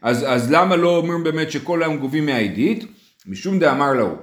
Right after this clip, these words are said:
"איש התקיתו ושקליתו כדינייכו שקליתו, ואילו מהדרן השטר דזיבורית למאי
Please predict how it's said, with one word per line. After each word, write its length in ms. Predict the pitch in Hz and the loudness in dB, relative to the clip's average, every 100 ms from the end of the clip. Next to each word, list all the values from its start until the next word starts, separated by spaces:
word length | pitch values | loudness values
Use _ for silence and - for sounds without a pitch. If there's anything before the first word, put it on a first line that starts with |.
| - - | -16 -6
"איש 240 | 214 - | -4 0
התקיתו 600 | 139 - - 220 226 160 117 | -2 -4 -6 -4 -2 0 0
ושקליתו 580 | 117 113 - 170 170 135 | 0 -4 -2 -2 0 -2
כדינייכו 720 | 120 113 113 143 139 117 85 82 - | -2 0 2 2 0 -2 -6 -10 -18
שקליתו, 720 | - 87 95 127 139 233 233 - - | -18 -12 -6 -6 -4 -6 -8 -12 -6
ואילו 420 | 107 113 160 220 | 0 2 2 2
מהדרן 540 | 180 135 117 131 190 | 0 -2 -2 0 0
השטר 560 | 202 160 - - 180 190 151 | -2 -6 -8 -4 0 2 2
דזיבורית 800 | 131 123 120 127 135 226 247 | 0 0 0 0 2 2 2
למאי 520 | 185 135 139 208 262 | 2 0 0 0 0